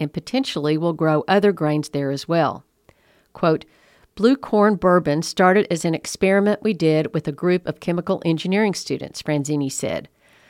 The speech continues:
"Blue corn is an heirloom grain and creates a flavor-packed distillate that produces a complex bourbon with earthy, nutty, and vanilla notes," end quote. Midway University, which offers programs connected to the state's bourbon industry,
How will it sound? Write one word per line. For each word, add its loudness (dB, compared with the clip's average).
"Blue 0
corn 0
is -4
an -4
heirloom 4
grain -4
and -4
creates 2
a 0
flavor-packed -2
distillate -2
that -4
produces -4
a -6
complex -2
bourbon -2
with -4
earthy, 0
nutty, 2
and -2
vanilla 2
notes," -2
end -6
quote. -8
Midway 6
University, 4
which -2
offers 0
programs 2
connected 0
to -6
the -6
state's -2
bourbon 2
industry, -2